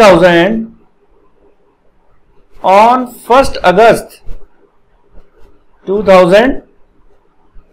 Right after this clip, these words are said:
nineteen. The drawings of, the drawings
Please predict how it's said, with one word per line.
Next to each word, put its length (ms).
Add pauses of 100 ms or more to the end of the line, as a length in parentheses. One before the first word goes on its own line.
(920)
nineteen. 760 (160)
The 120
drawings 460
of, 500 (4000)
the 220
drawings 560